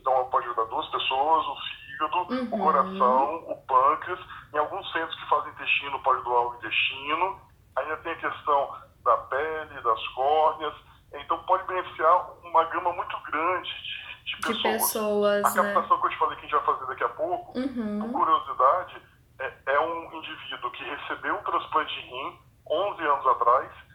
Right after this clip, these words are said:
Speaker 2: Olha.
Speaker 1: e agora teve um acidente vascular cerebral, teve um
Speaker 2: Uhum.
Speaker 1: A V C, né?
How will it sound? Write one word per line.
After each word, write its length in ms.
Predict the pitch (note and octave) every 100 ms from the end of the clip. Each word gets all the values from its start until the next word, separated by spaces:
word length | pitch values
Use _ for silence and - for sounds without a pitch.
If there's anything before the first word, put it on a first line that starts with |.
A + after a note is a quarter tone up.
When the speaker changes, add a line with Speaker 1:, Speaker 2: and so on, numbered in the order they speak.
| -
Speaker 2:
Olha. 240 | C#4 D4
Speaker 1:
e 40 | -
agora 340 | C#4+ D#3 -
teve 300 | - E3 F#3
um 180 | F#3 F#3 -
acidente 400 | - - E3 F3+
vascular 400 | F#3+ F3+ F3+ F3 G3
cerebral, 580 | F#3+ F3 E3 A#2 - -
teve 120 | C3+
um 40 |
Speaker 2:
Uhum. 20 | C#3
Speaker 1:
A 140 | E3+
V 120 | A3+
C, 280 | A3 A#2+ - - _ _ _ -
né? 180 | D3